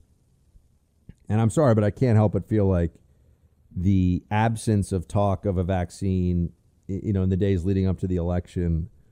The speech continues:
was intentional. Was intentional from the media.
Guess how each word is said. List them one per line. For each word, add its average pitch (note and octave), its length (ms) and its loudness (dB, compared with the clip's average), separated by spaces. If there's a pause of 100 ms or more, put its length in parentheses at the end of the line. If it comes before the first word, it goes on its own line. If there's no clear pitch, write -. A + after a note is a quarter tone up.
(380)
was G2 360 2
intentional. G#2+ 580 -2 (1400)
Was G#2 180 -2
intentional G#2+ 460 0
from G2 180 -2
the G2 60 4
media. G2 360 0